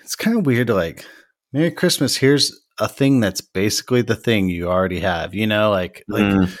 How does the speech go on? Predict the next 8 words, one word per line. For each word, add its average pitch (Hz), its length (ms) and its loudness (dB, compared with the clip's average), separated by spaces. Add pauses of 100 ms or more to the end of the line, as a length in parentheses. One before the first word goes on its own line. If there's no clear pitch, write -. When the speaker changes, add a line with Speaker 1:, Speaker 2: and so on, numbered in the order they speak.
(280)
Speaker 1:
it's 90 220 -6
slightly 127 580 0
better 123 440 -2 (760)
thing, 101 420 -2 (180)
you 107 160 -4
know? 98 300 -2 (520)
Speaker 2:
Yeah. 92 200 0
Speaker 1:
Uh, 87 180 -2